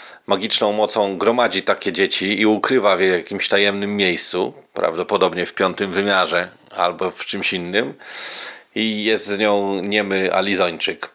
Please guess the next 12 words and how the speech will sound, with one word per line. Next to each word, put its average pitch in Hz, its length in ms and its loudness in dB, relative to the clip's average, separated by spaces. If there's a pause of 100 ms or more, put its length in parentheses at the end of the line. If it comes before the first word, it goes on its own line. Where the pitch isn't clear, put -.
(120)
<clears throat> - 60 -10 (420)
No 98 380 4
i 92 220 -2
to - 180 2
tyle. - 280 -4 (840)
Znaczy, 123 220 0
uciekają, 98 580 0
nie? 101 180 -2
Udaje 85 400 0
im - 140 -8
się. - 160 -8 (3750)
Dzwonecznik, 113 720 0